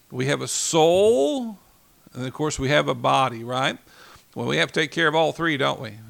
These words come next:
You know, 'cause we are the temple of God. We have the Holy Spirit living inside of our spirit, and we have to take care of all three of those things, praise the Lord. So it's important that we,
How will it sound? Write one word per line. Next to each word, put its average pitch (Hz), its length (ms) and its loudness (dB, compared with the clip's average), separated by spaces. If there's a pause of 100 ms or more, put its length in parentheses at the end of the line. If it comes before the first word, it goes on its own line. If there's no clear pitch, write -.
(120)
You 117 120 -6
know, 123 120 0
'cause 117 200 -6
we 131 120 -2
are 135 200 4
the 117 80 -10
temple 135 340 -4
of 113 140 -6
God. 131 400 2
We 131 100 -2
have 123 120 -4
the 120 80 -10
Holy 131 200 -4
Spirit - 340 -4
living 139 240 -2
inside 143 380 2
of 127 80 -6
our 156 140 2
spirit, - 480 2 (500)
and 120 120 -8
we 135 120 -2
have 143 120 -2
to 135 60 -4
take 139 240 0
care 156 280 2
of 131 80 2
all 151 420 4
three 151 260 0
of 139 80 0
those 127 240 0
things, 131 300 -4
praise 120 320 -2
the 120 80 -6
Lord. 120 180 -4
So 147 120 -2
it's 160 100 -4
important 180 320 0
that 139 80 -2
we, 139 160 -2